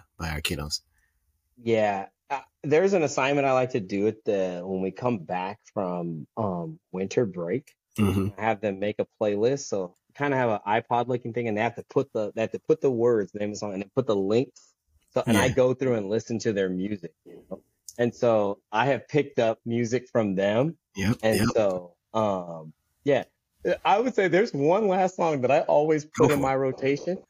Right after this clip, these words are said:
Speaker 2: I don't
Speaker 1: Yeah.
Speaker 2: really listen to his music all the time. And the crazy thing is, I found out later, oh, he was on, uh, uh, what is that show where they're searching for talent? They got the singers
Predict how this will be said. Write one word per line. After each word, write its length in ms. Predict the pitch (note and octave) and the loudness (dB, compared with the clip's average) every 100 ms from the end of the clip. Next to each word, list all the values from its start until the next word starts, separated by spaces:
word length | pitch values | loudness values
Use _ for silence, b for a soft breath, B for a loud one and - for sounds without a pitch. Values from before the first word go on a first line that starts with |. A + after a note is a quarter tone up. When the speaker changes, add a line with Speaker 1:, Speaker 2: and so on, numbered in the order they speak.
| - | 0
Speaker 2:
I 100 | D3+ | 4
don't 160 | G3+ | 4
Speaker 1:
Yeah. 80 | F#3+ | 6
Speaker 2:
really 200 | C4 C4 | 6 6
listen 380 | G#3 A#3 A#3+ A3+ | 6 4 4 0
to 100 | A3 | 4
his 220 | G#3+ A3 | 4 4
music 340 | D3 F#3 A3 G#3+ | 2 2 2 2
all 140 | F3 | 2
the 100 | F3 | 2
time. 380 | D#3 D3+ D#3+ G3 B B _ - | 0 0 0 -2 B B _ 0
And 240 | D3 D#3 | 2 2
the 80 | D3 | 0
crazy 240 | C#3+ A3 F#3 | 2 2 2
thing 120 | D3+ | 0
is, 160 | C3 _ | -2 _
I 140 | A#2 F3+ | -2 0
found 260 | F3 D3 | 0 2
out 140 | C3+ A2+ | 2 2
later, 380 | B2+ C#3 C3+ C3 | 4 6 4 4
oh, 260 | C3 B2+ | 6 6
he 220 | A#2+ C3+ C3 | 4 0 2
was 220 | B2+ A#2 | 4 4
on, 320 | A#2+ A2+ G#2+ | 4 4 4
uh, 220 | G#2 G2 F#2 - - _ | 2 2 -4 -12 -20 _
uh, 380 | - A#1+ B1 A#1 - _ _ _ _ _ | -4 0 0 -2 -8 _ _ _ _ _
what 120 | F#3+ | 2
is 100 | G3+ | 4
that 160 | F#3+ D#3 | 2 -2
show 240 | - E3 | 2 4
where 140 | D#3 D3 | 6 4
they're 100 | B2 | 2
searching 300 | - D3 - | 2 -2 0
for 100 | A#2+ | -4
talent? 320 | G#2+ A#2+ A#2+ | -2 -2 2
They 60 | A2+ | 2
got 160 | A2+ | 2
the 80 | G#2+ | -2
singers 720 | - B2 A#2+ A#2+ A#2 A2+ - | -2 0 4 6 4 2 -14